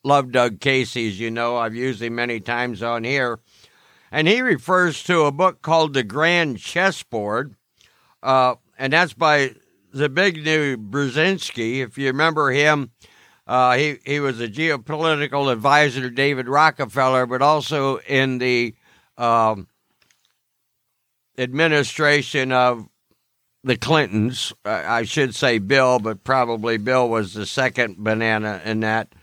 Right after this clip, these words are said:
one. But he talks about how the geopolitical dynamics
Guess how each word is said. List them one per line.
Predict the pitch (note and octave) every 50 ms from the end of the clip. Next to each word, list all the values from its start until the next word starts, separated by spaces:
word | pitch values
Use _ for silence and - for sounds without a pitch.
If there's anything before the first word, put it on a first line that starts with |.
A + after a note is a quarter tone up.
| _ _ _
one. | - A2 A2+ A#2+ B2+ B2 G#2+ - _ _ _ _ -
But | D3 C#3+
he | D3 B2+
talks | - F#3+ G3+ G#3+ G#3 - -
about | G3 E3+ F#3 F3+ E3+ E3 D3
how | D3+ E3+ E3 F3
the | E3 D#3 D3 B2+
geopolitical | A2+ E3 F3+ F3 E3+ D#3+ C#3 B2 - E3+ E3+ E3 E3 D#3+ D#3 D3+ - D3+ D3
dynamics | C#3 D3 D3+ D3 C#3+ D3 D#3 D#3+ D3 D3+ C3+ B2+ B2+ G#2+ - - -